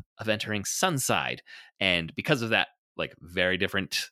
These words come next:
uh, sides of the planet and also the proximity of the sun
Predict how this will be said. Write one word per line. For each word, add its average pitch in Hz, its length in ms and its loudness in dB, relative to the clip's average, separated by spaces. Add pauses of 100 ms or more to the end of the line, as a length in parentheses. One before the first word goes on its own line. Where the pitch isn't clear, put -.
(120)
uh, - 480 -2
sides 107 320 2
of - 0 -
the 113 80 2
planet 101 280 2
and 90 120 0
also 87 200 -2
the 82 200 2
proximity 117 640 2 (100)
of 82 420 -2 (120)
the 107 80 -6
sun 117 360 -2